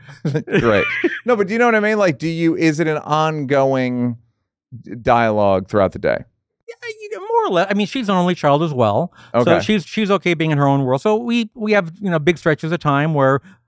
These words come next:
Speaker 2: we're not mad at each other, but we just kinda stay in our own little
Speaker 1: Yeah.
Speaker 2: circles and we do our own thing. And, and then, you know, we get together. We, we've been doing this thing where we go for a walk every single night for, like,
Speaker 1: Right.
Speaker 2: four miles and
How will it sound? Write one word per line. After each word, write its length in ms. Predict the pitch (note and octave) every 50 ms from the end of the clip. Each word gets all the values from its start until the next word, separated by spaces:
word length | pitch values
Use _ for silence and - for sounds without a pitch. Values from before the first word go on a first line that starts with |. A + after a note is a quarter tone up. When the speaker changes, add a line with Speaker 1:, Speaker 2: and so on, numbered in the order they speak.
| _
Speaker 2:
we're 100 | - C4
not 160 | C4+ C4 B3 E3+
mad 220 | D#3+ D#3+ A3+ F#4+ A4+
at 100 | A#4 A4+
each 160 | G4+ - -
other, 220 | E3 C#3+ C#3+ F#3+
but 100 | G3 G#3 G3+
we 80 | G3+ G#3
just 140 | G#3+ G#3+ -
kinda 140 | A3 G3+
stay 180 | F3+ - - F#3+
in 80 | F3+ F3
our 120 | F3 F#3
own 160 | F3 D#3+ E3+ F3
little 460 | E3 D#3+ D#3 D#3+ D#3+ D#3 E3 D#3+ D#3 _ _ -
Speaker 1:
Yeah. 240 | A3 F4 G4 D#4
Speaker 2:
circles 400 | G3+ D#3 C#3+ - D#3 F3 G#3+ G#3
and 80 | A3 G#3+
we 120 | G#3 G3+
do 260 | E3+ C#3 C3 E3+ E3 D#3
our 140 | D3+ D3+
own 180 | D3 C#3+ D3+ D3+
thing. 300 | - C#3 C3 C3+ D#3+ F#3
And, 160 | F3+ F3+ E3+ - - G#3 G3+ F3+ B2+ -
and 100 | D#3 C#3+
then, 300 | D3 D3+ D#3+ F3+ F#3+ G3+
you 80 | E3+ D#3+
know, 60 | D#3+
we 80 | D#3
get 140 | D3 D#3 D#3
together. 220 | - C#3+ C#3 D3 C#3
We, 120 | D3 E3
we've 160 | F3 E3 D#3
been 140 | D3 D#3 D3+
doing 180 | D3+ D#3 D3+ D3+
this 100 | C3+ -
thing 120 | D3+ C#3+
where 100 | C#3 C#3
we 80 | C3+ B2+
go 140 | C3 C#3
for 140 | - - F3+
a 40 | E3+
walk 220 | E3+ G3+ G#3+ G3 -
every 180 | D3 B2+ B2 A2+
single 260 | - A#2+ A2+ G#2+ G#2
night 240 | G#2 F#2+ F#2+ F2+ -
for, 140 | - B2 A2
like, 80 | A2 G2+
Speaker 1:
Right. 220 | F2+ D#2 - -
Speaker 2:
four 120 | - C3
miles 340 | B2 A2+ G#2+ G#2+ A2 B2 B2
and 140 | C#3+ C#3+